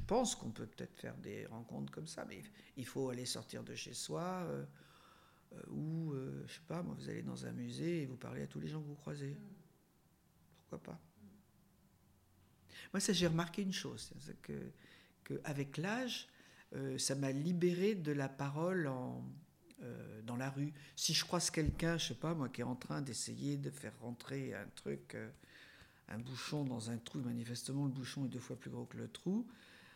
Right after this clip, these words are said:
Avant, je serais passé sans rien dire, et maintenant, je suis capable de sortir, euh, une ânerie du style, euh, «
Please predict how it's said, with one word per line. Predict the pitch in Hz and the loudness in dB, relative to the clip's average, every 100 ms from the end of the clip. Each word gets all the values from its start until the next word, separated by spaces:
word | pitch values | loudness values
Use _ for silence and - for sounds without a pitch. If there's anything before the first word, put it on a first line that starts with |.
| - - | -14 -2
Avant, | 127 147 220 | 2 6 6
je | - | 4
serais | 139 | 2
passé | - 131 - - 180 175 | 4 6 6 8 8 8
sans | 147 - | 6 4
rien | 127 127 131 | 4 4 4
dire, | 139 190 254 277 - - - - - - | 8 8 8 4 -6 -16 -16 -16 -10 0
et | 143 143 135 131 | 4 6 6 6
maintenant, | 131 139 - 180 220 | 6 6 6 6 6
je | |
suis | 165 | 4
capable | 147 143 151 143 | 2 2 2 4
de | |
sortir, | 127 131 113 - 185 196 190 | 2 2 0 2 6 6 6
euh, | 139 131 127 - - - - | 4 4 0 -4 -12 -4 4
une | 139 | 8
ânerie | 135 139 151 208 196 | 8 8 8 8 8
du | 151 | 6
style, | 139 - 190 208 175 | 2 4 10 10 10
euh, « | 151 143 139 | 8 8 6